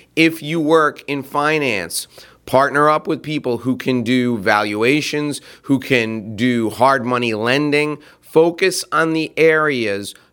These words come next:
that will prosper during downturns in an economy, and you'll do well, but you need to identify those areas today, right now. Don't wait. The fourth way I want you to prepare your sales team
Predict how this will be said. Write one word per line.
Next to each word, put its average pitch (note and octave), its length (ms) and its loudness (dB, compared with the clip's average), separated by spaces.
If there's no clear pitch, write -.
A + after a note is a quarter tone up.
that A#2 260 0
will A#2+ 360 0
prosper B2 960 0
during A2+ 480 -2
downturns C#3+ 840 -2
in C#3 120 -2
an C#3 100 -2
economy, C#3+ 720 -2
and C3 220 0
you'll B2+ 160 0
do A2 220 -2
well, C#3+ 560 2
but - 180 -8
you D3 60 0
need D#3 440 0
to D#3 160 0
identify C#3 640 0
those B2 300 -2
areas C#3 540 0
today, D3+ 420 0
right C3+ 400 0
now. D3 380 -2
Don't C3 440 -4
wait. G#2 440 -2
The A2+ 180 4
fourth D3+ 480 0
way F#2 440 -2
I A2 80 -2
want A2 240 -4
you - 40 -16
to G2+ 60 -8
prepare A#2 540 0
your A2+ 260 0
sales B2 500 -2
team F2 300 -10